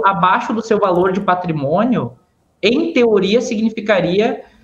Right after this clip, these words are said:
ah, no caso de Banco do Brasil, eu comprar uma moeda de um real por sessenta e sete centavos. Por quê? Porque o valor contábil do banco, ele, ele é trinta e três por cento, né, acima do, do que está negociando hoje, né? Então,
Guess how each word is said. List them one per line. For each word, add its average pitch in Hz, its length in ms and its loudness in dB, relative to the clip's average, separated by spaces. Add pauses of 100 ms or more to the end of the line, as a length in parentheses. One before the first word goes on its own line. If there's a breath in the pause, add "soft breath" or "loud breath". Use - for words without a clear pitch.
(240 loud breath)
ah, 160 220 2
no 175 160 2
caso 202 240 2
de 202 80 2
Banco 196 280 2
do 202 80 2
Brasil, 190 460 2
eu 226 80 2
comprar 214 500 2
uma 214 160 2
moeda 180 400 2
de 170 140 0
um 202 80 2
real 202 460 2
por 240 100 0
sessenta 233 400 -2
e 226 80 -2
sete 202 260 -4
centavos. 233 680 -2 (440)
Por 180 120 0
quê? 180 160 0
Porque 160 240 -2
o 175 40 2
valor 175 280 0
contábil 220 560 2
do 208 100 2
banco, 220 600 0 (440 loud breath)
ele, 214 420 2
ele 190 340 2
é 208 500 0 (380)
trinta 294 400 0
e 285 80 -2
três 226 220 2 (440)
por 240 60 0
cento, 202 120 -4
né, 175 120 2
acima 196 440 -2
do, 208 300 -8
do 175 180 -6
que 202 140 -8
está 202 320 0
negociando 214 500 0
hoje, 202 300 2
né? 139 60 -2
Então, 156 560 -2